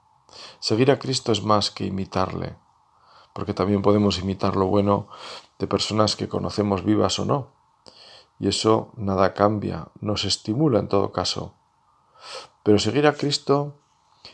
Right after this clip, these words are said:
es avivar la conciencia de que Él va con nosotros siempre. "Yo estaré con vosotros todos los días", no un día o muchos,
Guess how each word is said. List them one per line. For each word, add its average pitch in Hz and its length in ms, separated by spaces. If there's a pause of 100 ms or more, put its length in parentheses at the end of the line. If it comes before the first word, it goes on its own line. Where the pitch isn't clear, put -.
es 135 220
avivar 123 320
la 120 120
conciencia 107 600
de 98 100
que 98 120
Él 98 120
va 101 100
con 95 180
nosotros 92 600
siempre. 110 500 (1160)
"Yo 101 80
estaré 101 380
con 95 240
vosotros 92 480
todos 98 240
los 92 180
días", 104 480 (720)
no 104 140
un 101 140
día 98 180
o 92 80
muchos, - 640